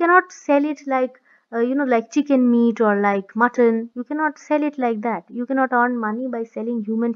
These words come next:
flesh. So what will I do with Antonio's pound of flesh? A pound of man's flesh taken from a man is not so estimable." Estimable means it's not valuable.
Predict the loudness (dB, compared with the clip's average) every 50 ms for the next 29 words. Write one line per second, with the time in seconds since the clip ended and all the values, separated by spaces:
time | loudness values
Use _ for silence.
0 | -6 -6 -4 -4 -4 -4 -8 -14 _ _ _ _ _ _ _ _ _ -2 2 4
1 | 4 4 2 2 -2 -6 -4 -2 -2 -2 0 0 -2 -2 -2 -2 -4 -6 -6 -6
2 | -8 -6 -6 -4 -4 -4 -4 -4 -4 -6 -6 -6 -4 -4 -2 -2 -2 -4 -6 -6
3 | -8 -8 -8 -8 -8 -8 _ _ _ _ _ _ _ _ _ -2 -2 0 4 6
4 | 8 8 8 6 2 0 -2 -2 0 2 2 2 2 2 -2 -6 -10 -8 -4 -2
5 | -2 -2 -2 -4 -6 -4 -4 -4 -2 -4 -6 -2 0 0 0 2 0 0 0 0
6 | 0 0 0 0 -2 -2 -4 -4 -2 -2 -2 -2 -2 -6 -8 -6 -4 -2 -2 -4
7 | -4 _ _ -8 -6 -4 -4 -4 -4 -6 -6 -8 -8 -10 -12 -10 -8 -6 -4 -4
8 | -4 -6 -6 -8 -6 -6 -8 -8 -8 -10 -10 _ -2 -2 -2 0 2 2 2 2
9 | 2 0 -2 -2 -4 -4 -8 -10